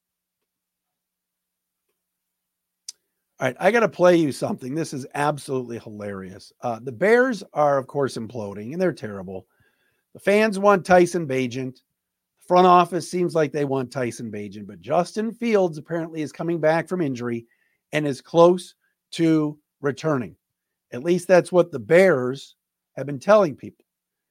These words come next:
Today, um, today, Matt Eberflus spoke, and our executive producer, our good buddy, Nathan Lipke, was, uh, all over this and sent me this today. This was Matt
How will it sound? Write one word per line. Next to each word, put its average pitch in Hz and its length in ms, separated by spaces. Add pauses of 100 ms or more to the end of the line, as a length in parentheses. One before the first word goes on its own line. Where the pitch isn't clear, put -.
(560)
Today, 156 640 (1200)
um, 143 760 (2000)
today, 143 420 (840)
Matt 175 320
Eberflus 175 640
spoke, 120 420
and 139 100
our 123 120
executive 147 520
producer, 127 440
our 101 100
good 147 300
buddy, 135 360
Nathan 113 400
Lipke, 69 460 (540)
was, 101 240
uh, 98 60
all 139 300
over 127 180
this 98 200
and 101 100
sent 120 200
me 104 40
this 98 140
today. 107 240
This 175 240
was 311 180
Matt 151 300